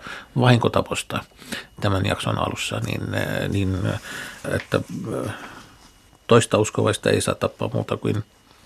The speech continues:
vahingossa. Eli se vahinkotappo saattoi tapahtua, jolloin, jolloin tulee, tulee tämä mainittu, ää, korvaus, mitä pitää maksaa perheelle, kun taas <clears throat> se, joka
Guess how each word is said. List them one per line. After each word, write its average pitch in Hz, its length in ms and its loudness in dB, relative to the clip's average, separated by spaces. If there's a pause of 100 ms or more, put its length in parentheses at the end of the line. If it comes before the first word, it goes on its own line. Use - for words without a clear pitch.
(120)
vahingossa. 120 480 4 (440)
Eli 104 220 4
se - 140 2 (220)
vahinkotappo 104 580 4
saattoi - 320 0
tapahtua, 104 520 2
jolloin, 98 380 2 (100)
jolloin 104 240 0
tulee, 101 320 4
tulee 95 260 0
tämä 95 300 -2 (460)
mainittu, 98 640 2 (280)
ää, - 760 -4 (440)
korvaus, 113 460 6
mitä 104 200 0
pitää 98 280 0
maksaa 92 340 0 (520)
perheelle, 117 640 4 (360)
kun 123 160 0
taas - 360 -2 (420)
<clears throat> - 460 -20
se, - 120 6
joka - 400 2